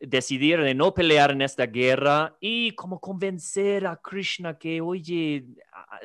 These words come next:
tenemos que ser más pacíficos, no es necesario pelear en esta guerra, mejor voy a dejar esta batalla y mi deber y, y todo y ir a, a un lugar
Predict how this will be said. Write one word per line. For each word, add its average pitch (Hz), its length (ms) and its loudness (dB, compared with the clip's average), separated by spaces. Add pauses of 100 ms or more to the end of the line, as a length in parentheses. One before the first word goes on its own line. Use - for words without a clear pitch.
(100)
tenemos 170 420 -4
que 165 80 -4
ser 170 240 -4
más 147 200 -4
pacíficos, 151 1160 -4
no 170 80 -10
es 180 120 -12
necesario 156 440 -6
pelear 135 380 0
en 139 100 -6
esta 131 180 -8
guerra, 143 440 0
mejor 151 480 -6 (960)
voy 131 260 0
a 147 80 4
dejar 151 540 4
esta 139 300 2
batalla 160 800 2
y 110 340 -2
mi 104 180 -8
deber 139 500 0
y, 113 180 -6
y 110 140 -12
todo 165 560 -4
y 104 320 -10 (320)
ir 135 280 -4
a, 110 360 -4 (200)
a 110 120 -10
un 127 220 -8
lugar 127 720 0